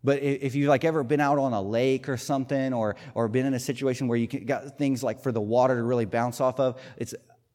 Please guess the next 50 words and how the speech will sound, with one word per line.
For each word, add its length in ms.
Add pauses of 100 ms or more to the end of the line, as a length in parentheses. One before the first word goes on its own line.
(240)
awesome. 600 (340)
You 100
hear 440
it 180
coming. 540 (480)
And 100
if 140
you're 120
on 100
the 100
lake 300
and 120
you 80
hear 160
lightning, 440
then 120
you're 140
scared. 380
But 100
if 80
it's 140
just 220
rain, 220
it's 140
okay. 340 (220)
You 100
know, 140
you 240
know, 120
it's, 340
it's 220
fine. 200 (240)
It 100
is 140
a 60
beautiful 580
thing 300
to 60
hear 380
that 180
heavy 500
rain 500
move 300
in. 240
And 120
that's 220
where 100
Elijah 480
is 160
at. 300